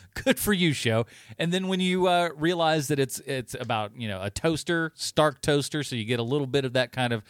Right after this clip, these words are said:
"All right, something's going on in the world here. It's not exactly what we quite remember."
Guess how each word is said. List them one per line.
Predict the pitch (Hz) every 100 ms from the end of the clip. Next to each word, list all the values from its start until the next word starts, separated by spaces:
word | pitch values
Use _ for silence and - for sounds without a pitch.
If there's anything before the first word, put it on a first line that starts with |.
| - -
"All | 170
right, | 160 143 139
something's | - 165 - 170 143
going | 156 151
on | 151 143 147
in |
the | 143
world | 135 123 117
here. | 123
It's | -
not | 120
exactly | 110 98 120 123 131
what | 113 117
we | 113 104
quite | - 120 110
remember." | 101 101 98 107